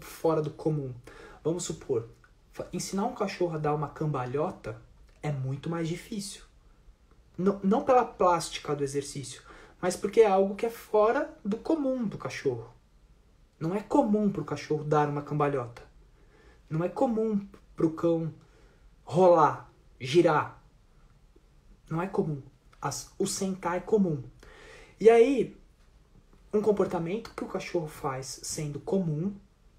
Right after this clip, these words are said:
a comunicação tem que ser muito clara e muito simples. A gente peca, vocês pecam,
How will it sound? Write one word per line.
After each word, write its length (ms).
a 80
comunicação 760
tem 120
que 80
ser 360
muito 300
clara 640
e 80
muito 280
simples. 640
A 80
gente 320
peca, 680
vocês 600
pecam, 460